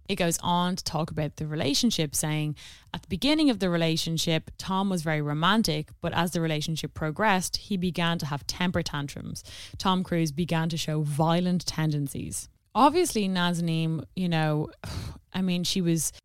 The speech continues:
headstrong enough to kind of talk about to her friends and to acknowledge, and then later to go to the F B I about this, um, as part of some sort of investigation they had on the church, I think.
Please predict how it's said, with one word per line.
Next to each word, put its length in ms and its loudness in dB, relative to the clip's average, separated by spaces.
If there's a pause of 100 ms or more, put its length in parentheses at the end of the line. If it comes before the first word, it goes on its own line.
(100)
headstrong 540 4
enough 240 2
to 60 -4
kind 160 0
of 60 -4
talk 300 2
about 240 2
to 80 -6
her 80 -2
friends 380 0
and 160 0
to 100 -2
acknowledge, 540 2
and 120 0
then 140 2
later 420 2
to 120 -8
go 200 4
to 120 0
the 160 -2
F 200 -2
B 200 0
I 200 6
about 380 0
this, 340 -2 (440)
um, 240 2
as 80 0
part 300 0
of 80 -2
some 200 0
sort 240 0
of 360 -8
investigation 760 0
they 120 0
had 180 0
on 140 -2
the 60 -6
church, 380 0
I 80 -2
think. 380 -2